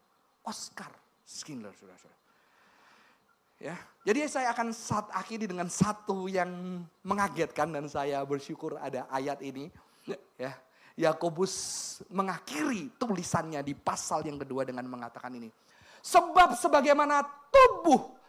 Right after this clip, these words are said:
tanpa roh mati, demikian juga iman tanpa perbuatan mati. Ini penting banget, dan saya baru sadar ketika baca ayat ini. Karena kalau kita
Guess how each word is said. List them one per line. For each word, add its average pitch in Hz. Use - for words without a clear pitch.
tanpa 330
roh 262
mati, 247
demikian 415
juga 359
iman 339
tanpa 294
perbuatan 247
mati. 277
Ini 320
penting 285
banget, 123
dan 170
saya 247
baru 165
sadar 139
ketika 170
baca 143
ayat 143
ini. 131
Karena 269
kalau 233
kita 175